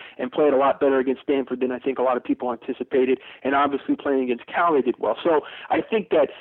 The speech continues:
there's obviously that perception of what are you building towards. I mean, this is now kind of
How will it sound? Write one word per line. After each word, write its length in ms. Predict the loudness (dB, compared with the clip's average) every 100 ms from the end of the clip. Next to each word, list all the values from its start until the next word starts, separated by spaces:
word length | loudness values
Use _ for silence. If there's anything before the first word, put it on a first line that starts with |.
| -8 0
there's 200 | 0 0 -2
obviously 640 | 0 2 0 0 -2 0
that 240 | 2 0
perception 640 | -2 -6 0 0 0 -2 -2
of 80 | -2
what 280 | 0 2 2
are 40 |
you 160 | 0 -2
building 380 | 0 2 0
towards. 400 | 0 2 2 0
I 60 | -2
mean, 180 | -2 0
this 160 | 0 0
is 180 | -2 -2 -6 -20 -8
now 320 | 0 2 2 2
kind 300 | 0 2
of 100 | 2